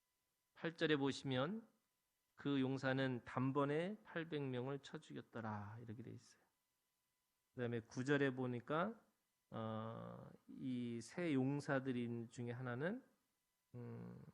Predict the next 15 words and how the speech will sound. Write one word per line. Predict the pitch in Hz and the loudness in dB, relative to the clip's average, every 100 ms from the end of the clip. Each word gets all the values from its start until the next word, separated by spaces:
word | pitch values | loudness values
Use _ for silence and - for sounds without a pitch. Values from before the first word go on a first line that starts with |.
| - 151 - _ _ _ _ _ _ _ | -18 -20 -20 _ _ _ _ _ _ _
십 | - - | -20 -4
절에 | 165 139 | 0 2
보니까 | 127 120 113 117 110 | 2 0 -2 -4 -2
"그의 | - 135 | 2 2
손에 | 135 135 127 | 2 -2 -4
칼에 | - 139 123 | -4 -6 -6
붙기까지 | - - 135 - 127 135 160 | -6 -8 -8 -2 -4 -2 -4
블레셋 | - 131 123 127 | 0 0 -2 -4
사람을 | 127 120 120 | -6 -4 -4
치니라. | 117 - 120 147 | -8 -8 -2 -2
그날에 | 165 127 123 123 147 117 | 0 0 0 0 2 2
여호와께서 | 113 120 113 113 110 131 | 4 2 0 -4 -6 -8
크게 | - - - 165 | -12 -12 -4 -2
이기게 | 135 131 139 | -2 -4 -6
하셨으므로." | 117 113 123 - 113 110 110 | -8 -10 -14 -12 -10 -10 -10